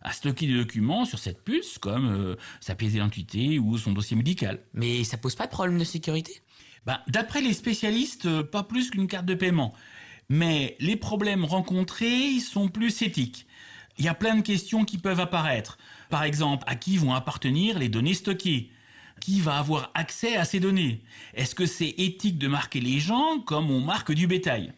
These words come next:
Speaker 2: Et cette technologie, c'est pour bientôt ?
Speaker 1: Bah, les premières expériences d'implants sous la peau,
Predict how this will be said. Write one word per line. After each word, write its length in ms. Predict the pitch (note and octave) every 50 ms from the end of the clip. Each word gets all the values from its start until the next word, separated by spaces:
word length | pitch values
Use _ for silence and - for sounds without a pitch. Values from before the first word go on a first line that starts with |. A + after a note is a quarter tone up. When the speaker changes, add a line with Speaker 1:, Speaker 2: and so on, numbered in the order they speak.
| _ _ -
Speaker 2:
Et 240 | A2+ A2 G#2 G#2
cette 200 | G2+ - B2+ A2+
technologie, 580 | - - - - B2+ B2 B2+ C3 B2+ C3 D3+ D3+
c'est 140 | D3 - -
pour 120 | - G2 G#2
bientôt ? 340 | A2 A#2+ - A3 C#4+ - - _ _ - - - - - -
Speaker 1:
Bah, 160 | - C#3 - - - _ -
les 140 | E3 G#3
premières 580 | - - - - - A3+ A#3 A#3+ B3 B3 G#3+ F#3
expériences 580 | F#3 F#3 - - F#3+ F3+ F3+ F#3 F#3 F#3 E3 C#3
d'implants 520 | C#3 D3+ D#3+ E3 - - D#3 D3 D3 D3+
sous 160 | - - A#2
la 120 | A2+ B2+ C#3
peau, 320 | - A#3 C4 D#4+ F#4 F4+